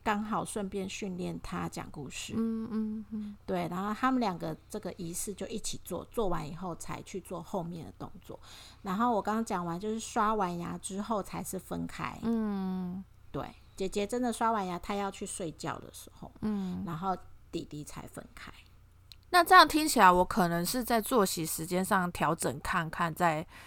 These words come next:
Speaker 2: 试试看有没有机会把规律的小孩 <laughs> 睡过夜。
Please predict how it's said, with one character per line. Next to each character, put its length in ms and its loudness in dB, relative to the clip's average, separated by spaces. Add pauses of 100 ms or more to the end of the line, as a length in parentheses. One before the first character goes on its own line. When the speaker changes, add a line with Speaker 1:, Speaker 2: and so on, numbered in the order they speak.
(180)
Speaker 2:
试 280 4
试 180 6
看 200 6
有 60 6
没 160 -2
有 140 2
机 300 0
会 200 4
把 380 6 (220)
规 200 8
律 320 6
的 220 4
小 180 12
孩 340 12
<laughs> 40 6
睡 400 6 (100)
过 220 4
夜。 400 2